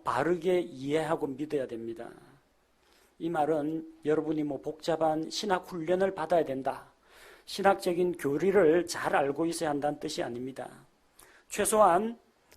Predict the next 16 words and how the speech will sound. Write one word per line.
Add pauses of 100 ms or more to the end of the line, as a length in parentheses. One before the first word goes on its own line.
(140)
복음의
핵심은
알고
있어야
됩니다. (2000)
예수
그리스도께서
누구신가? (1120)
예수님이
왜
이
세상에
오셨는가? (920)
예수님의
십자가의
죽음은